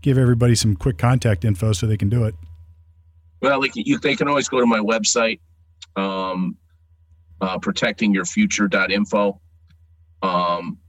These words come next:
Speaker 2: the, uh, the phone number is two four eight, three five six, eight three two zero. And of course, uh, we have, you and I together,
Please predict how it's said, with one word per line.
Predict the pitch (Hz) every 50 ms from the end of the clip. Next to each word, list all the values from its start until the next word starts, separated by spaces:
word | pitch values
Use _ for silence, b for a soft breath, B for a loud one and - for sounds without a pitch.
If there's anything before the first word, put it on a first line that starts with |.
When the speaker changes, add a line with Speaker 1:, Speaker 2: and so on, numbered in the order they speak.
| _ _ _ _ _ _ _ _ _ _ _ _
Speaker 2:
the, | 90 80 80 95 92 92 92 92
uh, | 92 87 85 85
the | 80 82 82 78 - -
phone | - - 110 107 107
number | 104 101 101 101 95 98 95
is | 90 87 - - - -
two | - 107
four | 95 - 95 95 95 95
eight, | 185 190 220 226 - - _ _ _ _ _ _ -
three | - - 101 95
five | - - 107 92 90 - -
six, | - - - 98 95 90 - - - - - _ _ -
eight | 95 90 - -
three | - - 101 98 90 87
two | - - - 85 82
zero. | 82 90 98 95 92 92 92 87 - _ _ _ _ _ _ _ - _ - _ _ _ _ _ -
And | 95 95 95
of | 90 -
course, | - - 113 104 101 98 92 - - - -
uh, | 95 90 87 87 82 -
we | 73 82 101 104 98
have, | 98 104 104 104 104 101 98 98 92 90 - - - - _ _
you | - 98 98 98
and | 95 123
I | 139 143 135 120 110 107
together, | - - 85 123 127 123 110 123 120 -